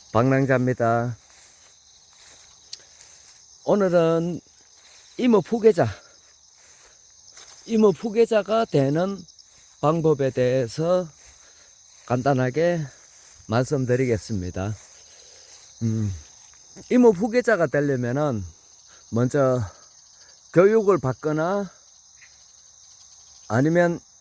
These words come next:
이목과 관련된 학교를 졸업하면은 일 차적인 자격 요건은 됩니다.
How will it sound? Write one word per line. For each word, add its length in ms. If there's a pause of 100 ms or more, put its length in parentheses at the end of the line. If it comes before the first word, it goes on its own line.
(380)
이목과 680
관련된 840 (1000)
학교를 560
졸업하면은 880 (1600)
일 120
차적인 520
자격 540
요건은 400
됩니다. 580